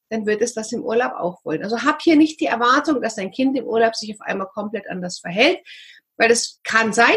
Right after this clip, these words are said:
dann nimm's mit, freu dich drüber, aber erwarte es nicht, weil das ist nicht authentisch. Dein Kind wird die Pubertät auch mitnehmen. Der nächste Tipp ist, Eltern sind den Jugendlichen einfach eine Zeit lang peinlich. Und daher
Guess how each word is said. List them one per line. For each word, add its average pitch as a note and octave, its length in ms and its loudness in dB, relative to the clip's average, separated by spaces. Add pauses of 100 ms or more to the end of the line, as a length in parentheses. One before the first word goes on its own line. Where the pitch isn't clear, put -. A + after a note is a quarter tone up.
(140)
dann A3 160 4
nimm's G3 280 0
mit, B3 200 2
freu A3 200 4
dich C#4 180 -2
drüber, B3+ 320 -2 (300)
aber F#3+ 200 2
erwarte G#3+ 440 -2
es E3 200 -8
nicht, - 380 -16
weil G#3 140 -8
das G#3 160 -6
ist A3+ 140 -2
nicht C4+ 320 2 (100)
authentisch. G3+ 680 -2 (340)
Dein - 140 -4
Kind D#4 280 6
wird C4+ 160 2
die - 100 -4
Pubertät A3 580 -4
auch F3+ 240 -4
mitnehmen. C3+ 600 -10 (1160)
Der A#3+ 100 6
nächste E4+ 300 6
Tipp E4+ 220 4
ist, D#4 300 2
Eltern C4+ 560 4 (260)
sind C4 440 2
den G3+ 140 -4
Jugendlichen A#3 600 0
einfach G#3+ 400 -2
eine F3+ 240 -4
Zeit F3+ 320 -4
lang E3 180 -6
peinlich. F3 600 -2 (960)
Und B3 340 4
daher B3+ 420 2